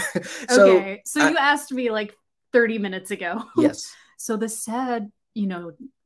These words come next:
Speaker 1: No, no, no, it's the
Speaker 2: person,
Speaker 1: simple.
Speaker 2: this,
Speaker 1: He's
Speaker 2: he's
Speaker 1: not
Speaker 2: not
Speaker 1: sad.
Speaker 2: simple, he's emotional.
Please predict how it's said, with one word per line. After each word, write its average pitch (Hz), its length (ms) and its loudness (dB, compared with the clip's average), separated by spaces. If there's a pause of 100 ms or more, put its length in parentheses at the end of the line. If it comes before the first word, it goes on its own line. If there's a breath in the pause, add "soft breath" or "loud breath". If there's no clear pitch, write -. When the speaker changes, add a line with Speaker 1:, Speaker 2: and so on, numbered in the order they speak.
Speaker 1:
No, 156 240 4
no, 170 100 6
no, 165 120 4
it's - 100 -2
the 208 80 -6
Speaker 2:
person, 127 160 0
Speaker 1:
simple. 147 480 0 (100)
Speaker 2:
this, - 180 -6 (480 soft breath)
Speaker 1:
He's 247 120 -10
Speaker 2:
he's - 80 2
Speaker 1:
not 185 140 2
Speaker 2:
not 330 140 -2
Speaker 1:
sad. 127 280 -2
Speaker 2:
simple, 214 680 -6
he's 226 380 -6
emotional. 196 960 -12